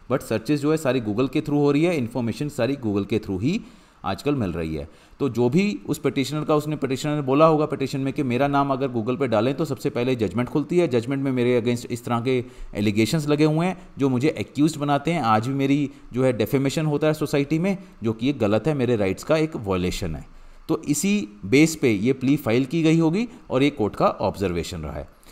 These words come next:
साथ ही साथ कोर्ट ने थोड़ा सा और फर्दर गए, डेटा प्रोटेक्शन बिल की बात की दो हज़ार उन्नीस के। वो बोला कि हाँ, ये बीइंग अभी फाइनलाइज होने वाला ही है, बिल्कुल फाइनल स्टेजेस पे है, तो यहाँ पर जो डेटा है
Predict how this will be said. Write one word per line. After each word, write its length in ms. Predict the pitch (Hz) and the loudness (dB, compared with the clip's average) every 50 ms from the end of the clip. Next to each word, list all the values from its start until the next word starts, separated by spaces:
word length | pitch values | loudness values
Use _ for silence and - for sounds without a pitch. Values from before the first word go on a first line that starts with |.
| - - - | -20 -20 -6
साथ 200 | - - 131 143 | -2 0 0 2
ही 40 | 180 | 2
साथ 100 | 196 196 | 2 2
कोर्ट 280 | 185 175 156 160 160 165 | 2 2 2 2 2 0
ने 100 | 170 160 | -4 -4
थोड़ा 200 | 156 156 151 160 | -2 -2 0 0
सा 80 | 180 | -2
और 260 | - - 131 143 160 | -2 0 0 0 0
फर्दर 300 | 156 - 139 - 143 160 | 0 0 0 0 0 0
गए, 180 | 135 127 131 160 202 - - - - - | 0 0 -2 -2 -4 -8 -14 -20 -16 -10
डेटा 320 | 104 101 120 120 123 - 190 | -2 2 2 2 4 4 2
प्रोटेक्शन 480 | 175 165 156 - 135 - - 160 139 | 2 2 0 -2 -2 -4 -4 -2 0
बिल 140 | 117 120 120 | 0 0 0
की 140 | 117 135 135 | 0 0 0
बात 220 | 113 113 107 - | 2 2 2 2
की 120 | - 147 139 | 0 -2 0
दो 160 | 117 107 101 | 2 2 2
हज़ार 160 | 101 110 123 | 2 2 0
उन्नीस 320 | 117 101 92 90 90 90 - | 0 0 -2 -2 -4 -6 -6
के। 180 | - 78 76 - - - - - - - - | -8 -10 -10 -10 -14 -20 -20 -20 -20 -10 -6
वो 80 | - 143 | -4 0
बोला 240 | 139 151 151 165 170 | 2 4 4 4 2
कि 120 | 165 185 | 2 2
हाँ, 200 | 175 151 139 131 | 2 2 2 2
ये 180 | 120 131 156 165 - - | 2 2 0 0 -2 -4
बीइंग 240 | 107 123 139 151 151 | -4 -2 -2 0 0
अभी 220 | 143 135 139 147 | 0 2 2 2
फाइनलाइज 540 | 143 - 123 110 113 110 110 117 143 135 131 | 0 0 0 0 0 2 4 4 2 2 0
होने 180 | 131 131 135 139 | -2 -2 -2 0
वाला 240 | 135 131 131 131 | 0 0 2 0
ही 240 | 131 131 147 143 143 | 0 0 -2 -2 0
है, 240 | 147 151 180 220 - - - - - - | 0 0 0 -2 -6 -10 -20 -16 -8 -6
बिल्कुल 240 | 113 107 110 131 120 | -6 -4 -4 -4 -2
फाइनल 260 | - 113 113 127 139 | 0 0 2 2 0
स्टेजेस 400 | 135 - 127 113 117 131 131 - | 0 0 0 0 0 0 -2 0
पे 200 | - 151 151 165 | 2 2 4 4
है, 140 | 190 202 - - - - - | 2 0 -4 -12 -16 -6 -2
तो 60 | 147 | 2
यहाँ 260 | 131 135 131 147 151 - | 2 4 2 2 0 0
पर 60 | 175 | 0
जो 120 | 170 165 180 | 0 0 0
डेटा 360 | 135 120 110 113 110 - 160 | 2 4 2 4 4 4 4
है 360 | 143 135 107 85 - - - | 4 4 0 0 -2 -6 -16